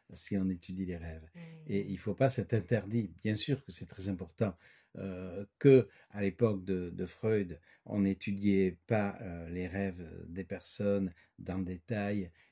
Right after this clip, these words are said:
Speaker 1: étant donné que, euh, on travaillait surtout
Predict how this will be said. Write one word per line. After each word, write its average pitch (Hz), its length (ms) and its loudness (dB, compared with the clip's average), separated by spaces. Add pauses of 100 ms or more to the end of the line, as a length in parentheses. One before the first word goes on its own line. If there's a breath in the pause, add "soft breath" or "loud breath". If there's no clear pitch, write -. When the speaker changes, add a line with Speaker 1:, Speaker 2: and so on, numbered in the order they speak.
(180)
Speaker 1:
étant 117 300 6
donné 107 560 0 (120)
que, 104 420 2
euh, 90 460 -6
on 95 100 -2
travaillait 98 360 -2
surtout 101 640 -8